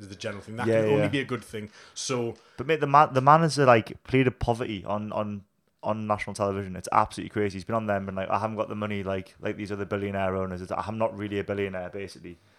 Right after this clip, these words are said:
Speaker 2: and pleaded poverty that he can't just pour, pour money into the club. It's absolutely crackers. Imagine working for him on minimum wage. Be,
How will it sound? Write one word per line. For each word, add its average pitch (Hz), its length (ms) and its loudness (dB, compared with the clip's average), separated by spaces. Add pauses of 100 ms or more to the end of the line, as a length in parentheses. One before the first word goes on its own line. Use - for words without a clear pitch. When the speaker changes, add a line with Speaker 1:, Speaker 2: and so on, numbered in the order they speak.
Speaker 2:
and 107 100 -12
pleaded 110 220 -4
poverty 107 240 -2
that 95 160 2
he 98 40 -6
can't 101 280 -4
just 98 180 -14
pour, 104 300 -6 (200)
pour 107 200 0
money 104 180 -6
into 101 140 -12
the - 40 -10
club. 95 360 -6
It's - 160 -12 (100)
absolutely - 380 4
crackers. - 380 0 (260)
Imagine 151 420 4
working 139 280 0
for 131 140 -4
him 131 280 0
on 110 240 -2
minimum 117 280 -4
wage. 117 320 -4
Be, 110 120 -6